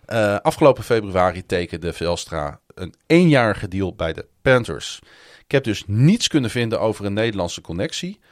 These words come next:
Maar wat ik wel weet, is dat rapper Baas B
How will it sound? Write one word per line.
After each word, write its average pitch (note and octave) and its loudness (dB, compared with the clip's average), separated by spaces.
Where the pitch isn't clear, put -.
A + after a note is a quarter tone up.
Maar F#2 0
wat F#2 0
ik E2+ -12
wel C#3 6
weet, F3+ 0
is F#2+ -12
dat D#2 -4
rapper F#2+ -2
Baas E2 0
B - -2